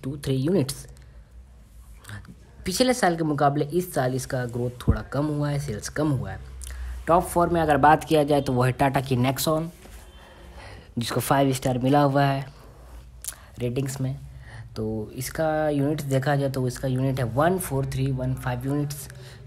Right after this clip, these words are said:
जो कि सुंदर और ब्यूटीफुल फिगर है कार के हिसाब से। हालांकि इसके सेल्स और होने चाहिए थे, लेकिन इतना भी सेल्स इसका काफ़ी है। टॉप थ्री में बात किया जाए तो वो है मारुति सुजुकी की Baleno, जिसका फेसलिफ्ट पिछले महीने ही आया है, जिसका फेसलिफ्ट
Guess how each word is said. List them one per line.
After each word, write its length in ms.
जो 180
कि 380
सुंदर 420
और 200
ब्यूटीफुल 420
फिगर 320
है 180
कार 180
के 120
हिसाब 300
से। 180
हालांकि 380
इसके 200
सेल्स 280
और 240
होने 220
चाहिए 280
थे, 120
लेकिन 180
इतना 300
भी 120
सेल्स 280
इसका 220
काफ़ी 400
है। 60
टॉप 260
थ्री 120
में 140
बात 240
किया 160
जाए 160
तो 120
वो 140
है 120
मारुति 360
सुजुकी 400
की 160
Baleno, 420
जिसका 400
फेसलिफ्ट 480
पिछले 260
महीने 300
ही 160
आया 280
है, 100
जिसका 220
फेसलिफ्ट 460